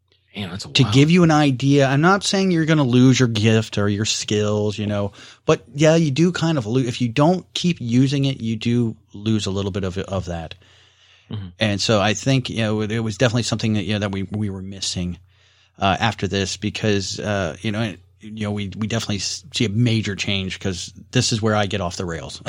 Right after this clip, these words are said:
Speaker 2: <laughs> at this point. Uh,
Speaker 1: Oh, yeah.
Speaker 2: a little bit
Speaker 1: Some
Speaker 2: after
Speaker 1: wacky
Speaker 2: this, as I'm watching it, I text Kane. I'm like, "Hey, dude, uh, <laughs> what, um, what, what, what made you wanna do this movie?" I'm being all honest, trying to be like, I don't wanna, like, if he, if he loves this movie, I'm trying not to bust his balls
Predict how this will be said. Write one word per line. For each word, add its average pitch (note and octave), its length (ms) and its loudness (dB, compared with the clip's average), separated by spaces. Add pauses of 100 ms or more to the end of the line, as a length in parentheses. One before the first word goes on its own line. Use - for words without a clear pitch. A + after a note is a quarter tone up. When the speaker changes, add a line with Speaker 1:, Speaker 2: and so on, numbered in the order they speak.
(120)
Speaker 2:
<laughs> C#3 180 0
at B2 120 2
this G#2+ 160 -2
point. F#2+ 320 0 (520)
Uh, G2+ 500 2
Speaker 1:
Oh, F#2+ 40 -10
yeah. G#2 160 -4
Speaker 2:
a - 40 -8
little C#3+ 300 6
bit C#3 120 8
Speaker 1:
Some C3 80 8
Speaker 2:
after B2+ 160 4
Speaker 1:
wacky B2+ 60 6
Speaker 2:
this, A#2+ 300 4
as B2+ 240 2
I'm A#2 100 2
watching A2+ 360 0
it, - 20 -2
I G#2+ 60 0
text - 320 -6
Kane. G2+ 260 -4
I'm G2 80 -6
like, F#2 180 -6
"Hey, - 120 -6
dude, F#2+ 220 -4
uh, E2+ 400 -8 (420)
<laughs> - 840 -8
what, D3 200 4
um, B2+ 440 -2 (1300)
what, F#3 140 6
what, F#3+ 120 10
what G#3+ 120 10
made B3 160 4
you C4+ 80 8
wanna A#3+ 160 8
do D#3 160 6
this D3 180 2
movie?" A2+ 220 0
I'm A#3 80 2
being C#4 180 6
all D#3 180 8
honest, A#2 380 4
trying F3 140 6
to G3 80 0
be G3+ 80 4
like, F#3+ 180 2
I G#3 220 2
don't A3+ 120 6
wanna, A3+ 280 6
like, E3 180 4
if C3+ 80 0
he, G#3 220 2
if C3+ 80 2
he A3 160 2
loves D3 500 4
this C#3 240 2
movie, C3 300 4
I'm D#3 100 0
trying G#3+ 200 2
not G3+ 120 0
to C3 60 0
bust C#3+ 240 4
his B2+ 100 0
balls B2 320 4